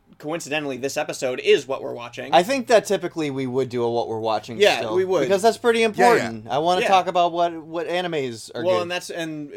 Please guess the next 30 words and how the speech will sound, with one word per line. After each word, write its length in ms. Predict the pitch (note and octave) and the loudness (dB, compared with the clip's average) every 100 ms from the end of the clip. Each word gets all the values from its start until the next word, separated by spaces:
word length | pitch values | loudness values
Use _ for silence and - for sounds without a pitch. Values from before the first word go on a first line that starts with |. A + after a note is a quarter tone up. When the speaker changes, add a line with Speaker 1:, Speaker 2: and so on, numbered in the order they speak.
| C3 | -10
Speaker 1:
that's 180 | C3+ C3 | -8 -8
what 120 | C3+ C3+ | -6 -6
our 100 | C#3 | -4
fan, 380 | C#3 C3+ C#3 | -6 -6 -8
where 140 | C#3+ C#3+ | -6 -6
our 80 | C#3 | -6
fans 260 | D#3 D3 | -8 -10
find 240 | - D#3 E3 | -10 -10 -10
new 100 | F3+ | -12
shows 220 | - - | -14 -14
to 100 | - | -14
watch. 140 | A2 | -8
Speaker 2:
Yeah, 340 | D#3+ E3+ C#3+ D3 | 0 2 2 0
and, 100 | C#3 | -2
but 180 | E3 D3 | -2 0
this 200 | G3+ A3 | 0 2
episode 400 | G3 F#3+ G3 F3 | 0 0 0 -2
in 80 | D#3 | -2
particular, 400 | D3 E3 D3 C3+ | -4 -4 -2 -2
we 80 | |
could 120 | C3+ C3 | -4 -6
skip 260 | - D3+ | -6 -2
right 160 | C#3+ C#3 | 0 0
over 180 | D#3+ C#3+ | 0 0
that 180 | B2+ B2 | -4 -4
because 360 | B2 D3+ C3 | -4 -2 -2
Speaker 1:
It's 80 | C#3 | 4
spring 100 | D3+ | 4
Speaker 2:
actually, 280 | G#3 G#4+ C#3+ | 4 2 -2
Speaker 1:
season. 240 | C3 C3+ | 0 -2